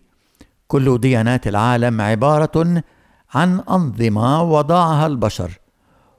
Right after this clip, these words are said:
وهي تعبر عن مساعي الإنسان للوصول إلى الله تعالى. أما الكتاب المقدس فيصور كما سمعنا، يصور إلها يسعى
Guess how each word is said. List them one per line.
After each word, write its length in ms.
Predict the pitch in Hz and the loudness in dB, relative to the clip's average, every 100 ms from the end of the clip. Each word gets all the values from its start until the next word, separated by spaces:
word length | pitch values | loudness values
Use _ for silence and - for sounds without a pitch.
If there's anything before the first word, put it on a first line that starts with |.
| - | -6
وهي 420 | 120 127 123 123 | -2 0 0 0
تعبر 720 | - 104 120 120 120 120 117 | 0 -2 -2 -2 0 2 0
عن 360 | 110 147 143 | 0 -2 -2
مساعي 680 | 139 139 - 151 165 165 160 | -2 -2 0 0 0 0 -2
الإنسان 880 | 160 - 160 139 131 113 110 110 104 _ _ _ _ - | -4 -4 -4 -4 -2 -2 0 -2 -6 _ _ _ _ -4
للوصول 800 | 131 156 131 127 - 127 127 120 123 117 113 | 0 0 0 -2 -2 0 0 0 0 0 -2
إلى 300 | - 139 110 | -2 0 0
الله 380 | 110 120 107 | 0 0 0
تعالى. 520 | 107 110 104 98 95 92 _ _ _ _ _ _ _ _ _ _ _ _ _ _ _ | -2 -2 -2 -2 -6 -8 _ _ _ _ _ _ _ _ _ _ _ _ _ _ _
أما 200 | 110 107 | 0 2
الكتاب 500 | 117 - 123 123 123 | 0 0 0 0 2
المقدس 840 | 113 104 110 139 117 117 127 - - | 0 0 -2 -2 -2 0 -2 -4 -2
فيصور 1000 | 127 123 120 - 135 123 127 123 120 120 | 0 2 0 0 2 2 2 2 2 0
كما 380 | - 131 123 117 | -2 0 0 0
سمعنا، 680 | - 120 127 113 110 107 - _ _ _ _ _ - | 0 0 0 0 0 -2 -6 _ _ _ _ _ -4
يصور 680 | 123 - 147 156 139 139 139 | -2 0 -2 2 2 2 0
إلها 800 | 165 131 143 131 110 107 110 107 _ _ _ _ | 0 2 2 2 0 0 -4 -6 _ _ _ _
يسعى 720 | 214 127 139 - 113 107 104 | -2 0 0 0 0 2 -2